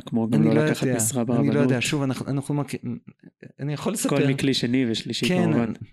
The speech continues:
Speaker 2: ת-, תמיד יש הסברים ל-, קודם יש התופעה, אחרי זה יש כל מיני הסברים. <laughs> הוא תמיד היה עסוק מדי, זה, זה, אנחנו מכירים את זה. יש...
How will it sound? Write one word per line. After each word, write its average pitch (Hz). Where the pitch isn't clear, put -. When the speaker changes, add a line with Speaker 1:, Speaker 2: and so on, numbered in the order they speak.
Speaker 2:
ת-, -
תמיד 160
יש -
הסברים 147
ל-, 131
קודם 165
יש 147
התופעה, 110
אחרי 131
זה 120
יש 123
כל 127
מיני 120
הסברים. 143
<laughs> -
הוא 156
תמיד 196
היה 180
עסוק 156
מדי, 139
זה, 151
זה, 156
אנחנו 156
מכירים 190
את 123
זה. 98
יש... 104